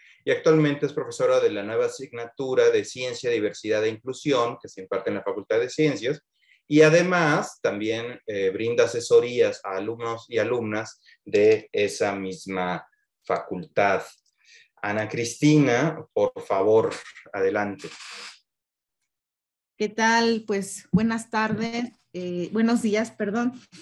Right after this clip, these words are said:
Speaker 2: Eh, muchas gracias a la sigu, muchas gracias a Sandra, a Irma, muchas gracias a Julia, eh, Tagüeña, con quien estamos dando este día, esta sesión, eh,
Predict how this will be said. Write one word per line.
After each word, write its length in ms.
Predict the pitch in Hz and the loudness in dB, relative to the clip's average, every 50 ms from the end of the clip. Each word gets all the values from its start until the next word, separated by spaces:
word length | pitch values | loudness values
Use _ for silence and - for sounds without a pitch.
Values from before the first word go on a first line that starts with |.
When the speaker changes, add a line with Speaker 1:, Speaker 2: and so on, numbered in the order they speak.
| - - _ _ | -20 -20 _ _
Speaker 2:
Eh, 360 | - 185 185 185 185 185 185 | -6 -4 -2 -2 -2 -4 -2
muchas 320 | 202 240 247 302 269 226 | -2 -2 -2 -2 -4 -2
gracias 540 | 220 226 226 233 240 240 - 254 226 226 - | -2 -2 -2 -2 -4 -6 -6 -8 -8 -8 -8
a 60 | 214 | -8
la 140 | 190 175 180 | -8 -8 -8
sigu, 300 | 175 - 226 220 220 226 | -6 -4 -2 0 2 4
muchas 360 | 220 220 220 220 220 214 202 | 4 4 4 2 -2 -6 -6
gracias 420 | 196 185 190 196 - 220 208 202 202 | -6 -6 -8 -6 -6 -8 -8 -8 -8
a 80 | 175 | -8
Sandra, 640 | 170 156 196 190 196 202 196 185 190 190 180 175 - - | -6 -6 -4 -4 -4 -4 -4 -4 -6 -8 -8 -10 -12 -12
a 160 | - 170 170 175 | -12 -10 -8 -6
Irma, 360 | 175 196 202 190 196 190 185 | -4 -2 -2 -2 -2 -2 -2
muchas 300 | 202 190 196 - 226 196 | -4 -6 -6 -6 -6 -6
gracias 400 | 190 190 190 190 - 190 190 - | -4 -4 -6 -4 -6 -6 -6 -6
a 60 | 185 175 | -8 -8
Julia, 640 | - - 208 208 208 202 202 196 196 196 190 196 - - | -2 -2 0 0 2 2 2 2 2 0 -2 -4 -10 -8
eh, 560 | - 175 170 170 165 165 160 160 165 165 160 - | -6 -4 -2 -2 -2 -2 -4 -4 -4 -6 -4 -4
Tagüeña, 440 | 202 202 202 226 226 240 240 220 220 | -2 0 0 2 4 4 4 2 0
con 200 | - 202 202 196 | -2 -4 -6 -6
quien 400 | - 185 190 190 190 190 190 190 - _ _ _ _ _ _ _ | -6 -6 -6 -4 -4 -4 -6 -8 -10 _ _ _ _ _ _ _
estamos 440 | 185 190 196 214 202 214 214 214 190 | -10 -6 -4 -2 0 0 0 0 0
dando 240 | 208 202 208 202 202 | -2 -2 -2 -2 -4
este 240 | 196 202 214 196 | -4 -4 -6 -6
día, 540 | 175 190 196 190 190 185 180 175 175 - - _ | -4 -4 -2 -2 -2 -2 -4 -4 -6 -8 -8 _
esta 260 | - 185 175 - 196 196 | -10 -10 -8 -6 -8 -6
sesión, 640 | 196 202 196 196 - 214 202 196 202 196 196 196 - _ _ _ _ _ _ _ | -6 -6 -8 -4 -2 0 0 2 0 0 -2 -6 -10 _ _ _ _ _ _ _
eh, 880 | - 185 180 170 170 170 170 170 165 165 165 165 160 165 165 156 - | -4 -2 -2 0 0 0 -2 -2 -2 -4 -4 -4 -4 -6 -6 -8 -10